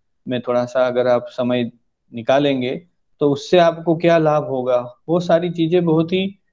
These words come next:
practical चीजें बताई गई है। ईश्वर विश्वास और उसकी फलश्रुति, जो नास्तिक है, भगवान में मानते ही नहीं है,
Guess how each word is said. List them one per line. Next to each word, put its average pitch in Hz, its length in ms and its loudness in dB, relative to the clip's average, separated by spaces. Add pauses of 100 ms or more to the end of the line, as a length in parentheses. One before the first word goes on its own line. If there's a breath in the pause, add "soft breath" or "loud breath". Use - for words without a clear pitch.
(140)
practical 160 500 2
चीजें 147 280 0
बताई 123 360 0
गई 110 220 -2
है। 110 220 -14 (1800)
ईश्वर 151 300 2
विश्वास 143 520 0
और 139 80 2
उसकी 135 220 -4
फलश्रुति, 123 520 -4
जो 131 380 0
नास्तिक 143 520 -2
है, 120 220 2
भगवान 131 360 0
में 135 120 2
मानते 120 360 -2
ही 135 100 2
नहीं 131 240 -2
है, 117 320 -6